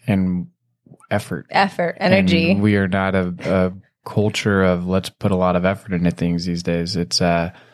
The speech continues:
Speaker 1: it feels like there's a, a small particular group of people that are willing to advance things and, and, you know, fight for, like, actually put in the work. And then there's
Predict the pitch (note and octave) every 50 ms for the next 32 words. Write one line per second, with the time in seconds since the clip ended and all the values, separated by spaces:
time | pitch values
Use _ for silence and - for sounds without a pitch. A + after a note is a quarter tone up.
0 | _ _ _ - - - - F#2+ F#2 F#2+ F2 - F#2 F#2 F2 F2+ F2 E2+ E2+ -
1 | - - C#2+ D2 D#2 F#2 - _ _ - - - - F#2+ F2+ F#2+ F#2+ F#2 F#2 -
2 | - F#2 - - F#2 - F#2+ F#2 F#2 F2+ F#2+ F#2+ F#2+ - F#2 F2 - - F#2+ F#2+
3 | F2 - G2 G2 G2 F#2+ F2+ F2 F2 F2 F2 F2 F2+ F2+ F2+ F2+ F2+ F2 F2 -
4 | F#2+ F2+ F2+ F2 F2 F2 F2 - - - _ _ _ _ _ _ _ _ - -
5 | G2 F#2+ F2+ G2 F#2+ F#2+ F#2 - - - G#2 G2 F#2+ F#2 F2+ F#2 F#2 F#2 F#2 F#2
6 | F#2 F2+ F#2 F2+ F2 E2+ - E2 F2+ F2+ F2 F2 F2 F2 F2 F2 - - G2 F#2
7 | F2 E2+ E2 E2+ E2+ F2 F2+ - - - G2+ F#2 F#2 F#2 - - - - F#2 F2+
8 | F2 F2 F2 F#2 F#2 - - _ _ _ _ _ _ _ - G#2 G2 - - F2+
9 | F#2 F#2 F2+ - - - F#2+ F#2 F#2 F#2 F#2 F2+ - - G#2 G2 F#2+ F#2 F#2 F2+
10 | F2+ F2+ F2 F#2 G#2+ C3 C#3 C#3+ C3+ - - - G2 F#2+ G2 G2 F#2+ F#2 F#2 F2+
11 | F2+ F2 F#2 G2+ -